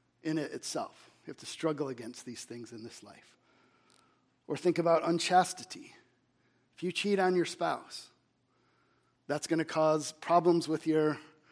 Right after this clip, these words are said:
relationship or trust or other people or, you know, in terms of divorce and finances and kids, it's messy. To disobey the Lord brings consequences in this life and in the next.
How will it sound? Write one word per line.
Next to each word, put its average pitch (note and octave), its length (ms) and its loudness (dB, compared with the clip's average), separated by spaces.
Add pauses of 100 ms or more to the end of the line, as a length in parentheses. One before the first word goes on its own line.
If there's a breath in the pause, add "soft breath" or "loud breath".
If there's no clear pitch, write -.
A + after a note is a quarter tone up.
(240 soft breath)
relationship E3 760 0
or C#3+ 120 -4
trust - 520 0
or C#3 220 -6
other D#3+ 180 2
people D#3+ 420 -4
or, C#3 300 -4 (1400 loud breath)
you D#3+ 160 2
know, D#3 140 2
in D#3 80 -2
terms E3+ 280 0
of D3+ 80 -4
divorce D#3+ 500 2
and C#3+ 100 -6
finances E3 600 0
and C#3 80 -6
kids, D#3 240 -2
it's D#3+ 200 -4
messy. D#3 580 -8 (1160)
To E3+ 100 0
disobey F#3 640 6
the F3+ 120 4
Lord D#3 460 4
brings D#3+ 320 2
consequences D#3 840 -4
in D3+ 220 -4
this E3+ 240 -2
life D#3 360 -2
and D3 280 -2
in C#3+ 160 -4
the C#3+ 80 -4
next. C3 480 -8